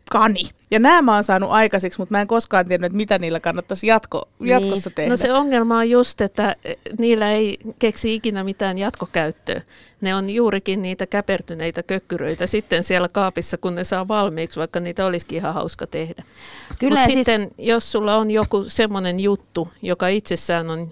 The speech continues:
Speaker 3: jollakin lailla merkityksellinen tai arvokas se kuva jollekulle, niin sit sä voit antaa sen vaikka lahjaksi jollekulle ja se on sitten hänen ongelmansa miettiä, mitä sillä tekee.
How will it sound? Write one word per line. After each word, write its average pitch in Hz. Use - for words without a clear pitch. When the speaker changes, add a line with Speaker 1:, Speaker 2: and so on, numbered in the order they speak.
Speaker 3:
jollakin 190
lailla 160
merkityksellinen 156
tai 156
arvokas 175
se 175
kuva 165
jollekulle, 156
niin 180
sit 190
sä 170
voit 196
antaa 208
sen 190
vaikka 180
lahjaksi 180
jollekulle 175
ja 170
se 180
on 180
sitten 196
hänen 214
ongelmansa 170
miettiä, 170
mitä -
sillä 180
tekee. -